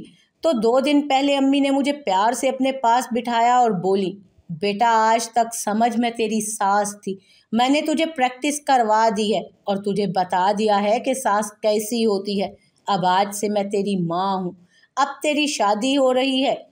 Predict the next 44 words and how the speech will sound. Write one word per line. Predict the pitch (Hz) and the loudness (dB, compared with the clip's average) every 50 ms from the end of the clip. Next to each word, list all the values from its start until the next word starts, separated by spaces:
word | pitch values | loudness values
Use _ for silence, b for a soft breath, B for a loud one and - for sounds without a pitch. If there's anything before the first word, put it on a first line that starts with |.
| _ _ | _ _
तो | - 220 | -4 -4
बेटा, | 175 151 180 180 180 226 226 226 | -2 -2 -4 -2 0 2 2 2
जब | 220 233 | 2 0
तुम्हारी | 226 - - 226 226 226 214 208 233 226 | -2 -2 -2 0 0 0 0 0 -2 -2
सास | 220 - 208 196 208 233 226 - | -2 -2 0 0 0 -2 -2 -4
तुम्हें | - 226 226 226 226 226 | -4 -2 -2 -2 -4 -6
कुछ | 220 - 277 277 - - | -4 -4 -4 -4 -4 -4
कहे | - - 208 208 185 202 - - _ - | -4 -2 -2 -2 -2 -4 -8 -12 _ -4
तो | 214 202 | -4 -4
समझना | 202 - 196 180 180 180 175 175 214 226 233 | -4 -4 -4 -2 -2 -2 -2 -2 -2 -2 -2
कि | 240 233 233 | 0 -2 -2
जैसे | 180 190 196 202 202 220 208 | -2 0 -2 -2 -2 -2 -2
मैं | 190 165 160 170 208 220 | -2 -2 0 0 -2 -2
कहती | 220 - 202 208 202 202 208 202 202 | -2 -2 -2 -2 -2 -4 -4 -4 -4
थी | 190 175 b b b b b b b - | -4 -6 b b b b b b b -4
वैसे | 190 226 240 262 269 - 320 | 0 0 2 2 0 0 0
ही | 302 311 302 | 0 0 0
तेरी | 302 302 285 285 285 277 | 0 0 0 2 2 2
माँ | 240 202 196 208 233 240 240 | 0 0 0 0 -2 0 0
तुझे | 254 226 233 226 214 | -2 0 0 0 0
डांट | 196 214 208 208 214 214 - | 0 0 0 0 -2 -2 -2
रही | 208 190 208 202 185 185 | -2 -2 -2 -2 -2 -2
है। | 165 175 - _ _ _ _ - 151 | -4 -6 -8 _ _ _ _ -8 -4
बस | 180 190 190 185 180 | -2 -2 -2 -2 -4
यही | 160 170 180 190 226 226 | -4 -2 -2 -2 -2 -2
बात | 196 175 190 190 196 196 196 - | 0 0 0 0 0 -2 -4 -6
थी | - 226 247 | -6 -4 -2
कि | - 269 | 0 0
मुझे | 262 240 226 220 233 | 0 0 0 0 2
आपकी | 214 202 202 202 202 - 214 | 2 2 0 0 -4 -6 -4
बातें | 185 196 196 196 220 208 185 143 | -2 -2 -2 -2 -2 -4 -6 -6
बुरी | 139 170 175 214 220 220 | -4 -4 -4 -2 -2 -2
नहीं | 208 202 208 202 202 | -2 -2 -2 -2 -2
लगती, | 190 180 180 - - 185 175 B B B B B B _ - | -2 -2 -4 -6 -10 -10 -12 B B B B B B _ -2
क्योंकि | 311 320 311 339 320 | 0 0 2 2 2
मेरी | 285 226 202 202 214 240 269 | 2 2 2 2 2 2 0
अम्मी | 277 269 277 285 294 | 2 2 2 2 2
ने | 302 294 | 2 2
मुझे | 285 294 285 302 | 2 2 0 -2
प्रैक्टिस | 302 302 294 285 285 294 - 302 311 | -2 -2 -2 -4 -2 -4 -6 -6 -4
करवा | - - 311 294 294 294 294 294 | -2 0 0 2 2 2 2 2
कर | 294 294 277 254 | 2 0 -2 0
भेजा | 214 240 240 226 208 220 | 0 0 0 0 2 0
है। | 202 202 170 214 | 0 0 -2 -6